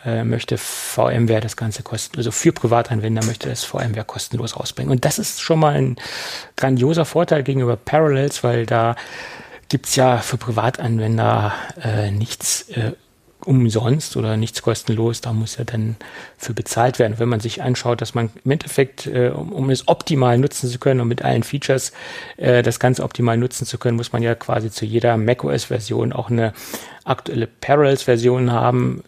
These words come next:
Es gab auch, äh, es gibt auch natürlich die Möglichkeit, ältere Versionen zu nutzen, was jetzt aber bei, äh, mac O S elf wahrscheinlich nicht der Fall sein wird, dass es funktioniert, aber früher gab's halt auch die Möglichkeit, äh, das über zwei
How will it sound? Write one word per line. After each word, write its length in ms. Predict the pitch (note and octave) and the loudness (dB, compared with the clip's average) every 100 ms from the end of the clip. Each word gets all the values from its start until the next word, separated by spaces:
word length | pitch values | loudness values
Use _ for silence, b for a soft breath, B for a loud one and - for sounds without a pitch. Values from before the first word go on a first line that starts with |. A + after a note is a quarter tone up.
| _ | _
Es 160 | - - | -14 -8
gab 240 | D3+ - | -8 -4
auch, 340 | - B2+ - - | 0 0 -2 -10
äh, 360 | C#3 - C3 B2+ - | -6 -4 -4 -8 -8
es 180 | B2 - | -8 -8
gibt 160 | D3 | -2
auch 80 | C3 | 0
natürlich 320 | A#2 - A#2+ | 0 -2 -4
die 100 | - | 0
Möglichkeit, 480 | A#2 A2+ - - - | 0 0 -6 -6 0
ältere 280 | D3 D#3+ B2+ | 2 4 4
Versionen 340 | B2 A#2+ C3+ | 4 4 2
zu 100 | - | 2
nutzen, 460 | B2+ C3 - C3 B2+ B B - | 0 0 0 0 0 B B -2
was 160 | B2 B2+ | 0 0
jetzt 160 | A#2+ | 0
aber 160 | C3 A#2+ | 2 4
bei, 260 | A2+ A2+ A#2 | 4 2 2
äh, 440 | A#2+ - - - | 0 -2 -2 -4
mac 200 | A#2 A#2 | -2 -2
O 20 | |
S 140 | C3 - | -4 -2
elf 240 | - B2 | -2 0
wahrscheinlich 340 | A#2+ B2 A#2 A2 | -2 -2 0 2
nicht 160 | F3 | 2
der 80 | D3+ | 2
Fall 180 | - C3+ | 2 2
sein 180 | C3+ B2+ | 4 2
wird, 160 | C3+ | 0
dass 100 | B2+ | -2
es 40 | - | -2
funktioniert, 420 | C3+ - B2+ B2+ | -4 0 0 2
aber 140 | A2+ | 0
früher 300 | A2+ - C#3 | -4 -2 0
gab's 260 | B2 A#2 - | 2 0 -2
halt 140 | A2+ | -6
auch 80 | A2+ | -4
die 80 | A#2 | -2
Möglichkeit, 580 | A2+ - A#2+ A#2 A#2 - B B B B B B | -4 -4 -6 -4 -4 -6 B B B B B B
äh, 320 | - A2+ A2+ | -2 2 2
das 200 | G#2+ G#2 | 2 -4
über 160 | A#2 A2 | -6 -8
zwei 480 | - A2+ A2+ A#2 | -4 -2 0 0